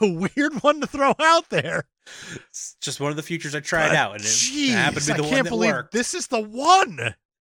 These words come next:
Speaker 2: <laughs> Shit's gonna get real weird here soon. <laughs> I was just throwing stuff at walls. After the first,
Speaker 1: <laughs>
Speaker 2: after the first twelve million, I just got wacky with it.
Speaker 1: <laughs> Can you imagine there's one scenario where it's just, like, Peter Quill's talking, then over his head you just see, like,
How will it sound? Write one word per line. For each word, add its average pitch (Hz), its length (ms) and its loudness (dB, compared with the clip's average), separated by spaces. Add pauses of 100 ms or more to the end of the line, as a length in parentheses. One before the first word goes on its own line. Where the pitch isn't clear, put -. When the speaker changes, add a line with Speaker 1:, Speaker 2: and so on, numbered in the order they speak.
(160)
Speaker 2:
<laughs> 254 80 -12 (1080)
Shit's 170 220 -4
gonna 196 120 -4
get 180 140 0
real 165 260 0
weird 170 260 0
here 107 160 -4
soon. 92 340 -8 (280)
<laughs> - 300 -20
I 120 100 -8
was 170 80 -2
just 175 160 -6 (260)
throwing 143 300 -4
stuff 147 220 -4
at 135 100 -6
walls. 113 460 -2 (420)
After 147 200 -4
the 165 80 -6
first, 175 380 0 (100)
Speaker 1:
<laughs> - 80 -8
Speaker 2:
after - 200 -2
the 359 100 4
first 202 260 2
twelve 165 380 4
million, 151 340 2
I 110 80 -4
just 120 140 -8
got 123 260 -4
wacky 127 380 2
with 98 220 -16
it. - 200 -16 (560)
Speaker 1:
<laughs> - 60 0 (1000)
Can 359 420 0
you 415 180 6
imagine 339 340 2
there's - 220 -2
one 302 180 2
scenario 254 500 4 (380)
where 247 220 6
it's 214 120 -2
just, 240 160 -4
like, 185 140 -2
Peter 240 220 -2
Quill's 196 260 -4
talking, 170 320 0
then 131 80 -6
over 151 200 -4
his 139 100 -6
head 139 120 -4
you 117 80 -12
just 147 180 -6
see, 151 160 -4
like, 123 220 -6